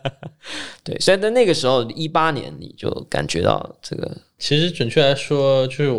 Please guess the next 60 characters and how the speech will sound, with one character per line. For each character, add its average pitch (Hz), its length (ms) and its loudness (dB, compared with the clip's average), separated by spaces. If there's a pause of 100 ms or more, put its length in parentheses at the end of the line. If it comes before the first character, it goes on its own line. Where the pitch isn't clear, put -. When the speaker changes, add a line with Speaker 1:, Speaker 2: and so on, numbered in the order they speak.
Speaker 2:
我 139 100 -2
出 175 200 2
来 180 100 8
创 175 260 -2
业 135 160 0
是 113 420 -6
一 120 100 -6
七 139 240 -4 (140)
年 110 520 -8
底 - 260 -20
嘛， - 60 -20 (500)
就 - 80 -16
一 139 60 -8
七 160 200 0
年 120 300 0
的 120 680 0 (100)
第 143 100 -4
三 139 460 -4
季 131 220 -6
度 113 440 -6
会 123 160 -6
碰 123 220 -8
到， 123 60 -8
碰 175 120 2
到 139 120 6
一 - 20 4
些 147 80 6
投 123 140 0
资 123 180 0
人， 113 220 -2
他 127 80 -4
们 127 80 -4
觉 127 80 -2
得 151 100 2
，“哎， 208 140 0
那 202 120 0
你 113 320 -4 (460)
人 127 160 -2
不 131 100 0
错 131 260 2
啦， 104 120 -2
也 110 80 -2
不 135 140 -2
管 131 120 4
你 113 80 -2
做 120 140 0
什 110 140 -4
么， 104 60 -6
我 104 40 -4
们 107 80 -8
稍 123 120 0
微 120 100 4
投 117 160 -6
你 107 100 -4
一 107 40 -6
点。” 104 120 -8
Speaker 1:
在 196 140 6
日 202 160 4
本 123 180 4
吗？ 113 340 -6